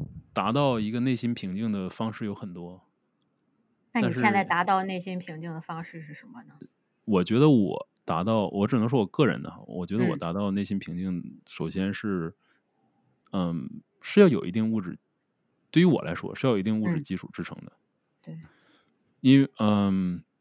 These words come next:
Speaker 1: 当然这个物质基础取决于说，因为我们每个人的物质基础都是一种习惯。它是你的一个，啊，一种 normal，就是说，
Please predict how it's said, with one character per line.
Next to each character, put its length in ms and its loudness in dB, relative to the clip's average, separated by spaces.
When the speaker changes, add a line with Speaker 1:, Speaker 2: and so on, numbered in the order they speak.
Speaker 1:
当 140 8
然 120 6
这 120 8
个 100 6
物 120 2
质 160 0
基 160 2
础 220 -6
取 320 -6
决 220 0
于 200 2
说， 400 -2
因 120 2
为 60 6
我 60 6
们 80 4
每 100 2
个 60 -4
人 100 0
的 80 2
物 140 0
质 80 0
基 120 -4
础 220 -8
都 180 -2
是 840 -6
一 80 0
种 140 -4
习 340 -10
惯。 240 -6
它 160 -2
是 120 2
你 160 2
的 140 -4
一 120 -2
个， 340 -4
啊， 120 -6
一 60 0
种 160 0
normal， 540 2
就 120 -4
是 40 0
说， 380 2